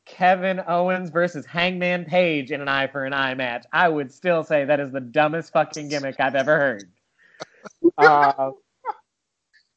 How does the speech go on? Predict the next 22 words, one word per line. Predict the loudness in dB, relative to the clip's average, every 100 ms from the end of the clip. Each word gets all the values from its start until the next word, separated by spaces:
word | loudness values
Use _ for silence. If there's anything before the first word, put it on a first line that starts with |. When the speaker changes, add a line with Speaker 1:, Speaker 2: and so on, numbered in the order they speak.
| _ _ _ _ _ _ _ -20 -20 -20 -20 _ _ -20
Speaker 1:
so, | -6 4 6
like, | 6 6 4 2
I'ma | 0 0
just | -2 -4
put | -6 0
that | 0 2
out | 0 -2
there. | -6 -14 -16 _ _ _
Uh, | 0 2 2 0 -4 -10 _
but | -8 -2 0 2 0 -4 _ -6
as | -6 0
far | 4 6 6
as | 4 2 -2
Drew | -2 0
and | 2
Dolph, | 4 6 4 0
it'll | -2
probably | 4 2 2
be | -4
a |
good | -2 -2
match. | 0 0 -2